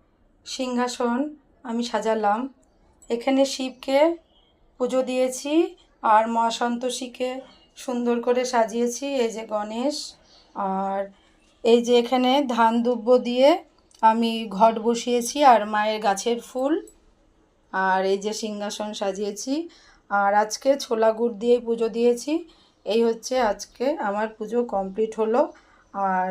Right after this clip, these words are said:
মোমবাতি তোমাদেরকে তো বলেছি আমি এক একজনের নাম করে মোমবাতি ঠাকুরকে দেই, আহ, সবার সুস্থতা মঙ্গল কামনা করার জন্য। আর এই যে আমার পুজো কমপ্লিট হলো। দেখো মা সন্তোষী মাকে কি অপূর্ব লাগছে।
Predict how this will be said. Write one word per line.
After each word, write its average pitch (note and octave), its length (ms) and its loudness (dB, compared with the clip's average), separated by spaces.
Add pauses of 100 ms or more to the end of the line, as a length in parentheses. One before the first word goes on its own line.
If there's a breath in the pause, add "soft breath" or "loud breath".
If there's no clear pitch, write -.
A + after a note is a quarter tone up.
মোমবাতি A#3 540 -2
তোমাদেরকে A3+ 500 -2
তো A#3+ 120 -8
বলেছি G#3+ 460 -6
আমি A3 240 -2
এক G3+ 200 -12
একজনের G#3 500 -8
নাম G3 160 -4
করে G3+ 260 -6 (460 loud breath)
মোমবাতি G#3+ 540 -4 (320)
ঠাকুরকে G3+ 500 -8
দেই, A#3 260 2 (580 soft breath)
আহ, G#3 300 -4
সবার G#3 440 2 (180)
সুস্থতা A3+ 580 -4
মঙ্গল G3+ 400 -2
কামনা G#3 380 -2
করার G3 340 2
জন্য। A3+ 260 -6 (500 loud breath)
আর F3+ 360 -2
এই F#3 180 -4
যে G3 100 -4
আমার F#3+ 240 -2
পুজো F#3+ 260 -8
কমপ্লিট G3 440 -4
হলো। C4+ 180 0
দেখো A3 260 0
মা G#3+ 240 -2
সন্তোষী A#3 500 -6
মাকে A#3+ 400 -4
কি C4 220 -10
অপূর্ব A3+ 440 0 (100)
লাগছে। A3 420 -2